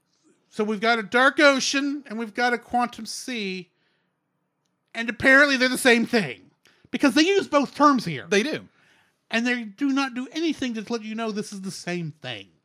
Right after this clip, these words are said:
Speaker 2: Right.
Speaker 1: It's like, explain stuff. Use, if, if you're going to have technobabble, have consistent, clear, and easy to interpret technobabble.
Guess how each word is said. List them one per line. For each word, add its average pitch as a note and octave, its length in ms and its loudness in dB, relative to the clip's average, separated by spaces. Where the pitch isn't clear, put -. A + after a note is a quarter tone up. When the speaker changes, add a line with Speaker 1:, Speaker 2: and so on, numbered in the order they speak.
Speaker 2:
Right. B2 260 -6
Speaker 1:
It's - 80 -6
like, - 80 -20
explain D#4 1500 6
stuff. - 880 0
Use, C4+ 500 2
if, - 160 -8
if - 160 -14
you're C#3 80 -10
going C#3 240 -12
to G#3 60 -4
have A3+ 240 -4
technobabble, F#3 680 -8
have D#3 200 -8
consistent, - 800 -12
clear, F#3 400 0
and D3+ 240 -12
easy F#3+ 360 -10
to F3 360 -12
interpret F#3 840 0
technobabble. D3+ 800 -2